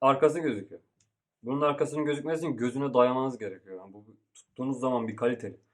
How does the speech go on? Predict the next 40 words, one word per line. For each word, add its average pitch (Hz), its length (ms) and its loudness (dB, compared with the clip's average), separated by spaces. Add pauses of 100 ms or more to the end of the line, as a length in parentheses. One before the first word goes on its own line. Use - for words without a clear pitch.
(360)
O 175 140 8
nasıl? 180 220 6 (680)
O 214 120 8
nasıl? 208 260 6 (520)
Dandik. 156 460 4 (460)
Çöp. - 480 0
Migros'un 156 400 0
ıslak 143 300 0
mendili 147 300 -4
bir 151 80 -4
de 151 60 4
en 147 120 0
çok 143 180 -4
satan 139 240 -2
ıslak 135 240 -4
mendil 117 200 -6
arkadaşlar. 110 460 -6 (120)
Ben 120 100 4
onu 147 180 8
araştırdım. 120 560 6 (300)
En 135 160 0
çok 135 180 0
satan 131 240 0
ıslak 135 300 2
mendili 113 320 -2
araştırdım. 131 480 2
Migros'un 143 400 2
ıslak 110 300 -6
mendili. 98 280 -14 (240)
Ama 165 260 2
çöp. - 340 2 (180)
Migros'un 139 340 -4
ıslak 131 220 -6
mendili 131 220 -4
değil. 117 200 -6
Bunu 123 220 0
alın. 110 220 2 (720)
Yüz 170 180 -2
adet 156 260 2
olması 117 480 -2